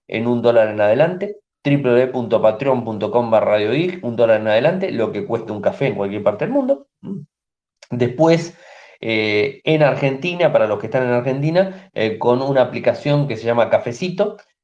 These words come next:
eh, está, está publicado también, lo, lo voy a poner en los enlaces, cafecito punto app barra radio geek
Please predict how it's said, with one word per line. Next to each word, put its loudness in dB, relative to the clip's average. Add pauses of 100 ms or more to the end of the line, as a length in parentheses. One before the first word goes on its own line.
(180)
eh, -4
está, 2
está 0
publicado 2
también, 0
lo, -4
lo -4
voy -4
a 4
poner -2
en -4
los -6
enlaces, 2
cafecito -2
punto -4
app 4 (100)
barra 4
radio 0
geek -2